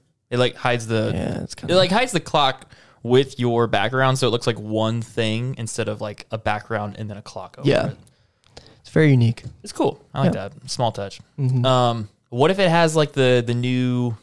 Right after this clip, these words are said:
Speaker 1: screen design with, like, the, the pill and the circle shape, but it doesn't have the notch where you
Speaker 2: Yeah.
Speaker 1: can hit it?
Speaker 2: So,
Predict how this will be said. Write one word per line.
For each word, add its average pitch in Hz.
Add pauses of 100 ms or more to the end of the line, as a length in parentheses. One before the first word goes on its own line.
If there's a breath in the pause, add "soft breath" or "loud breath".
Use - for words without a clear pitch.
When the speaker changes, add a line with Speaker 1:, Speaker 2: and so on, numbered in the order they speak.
(200)
Speaker 1:
screen 123
design 120
with, 117
like, 113
the, 107 (100)
the 110
pill 113
and 107
the 107
circle 107
shape, 107
but 101
it 104
doesn't 107
have 104
the 98
notch 98
where 147
you 151
Speaker 2:
Yeah. 135
Speaker 1:
can -
hit 113
it? -
Speaker 2:
So, -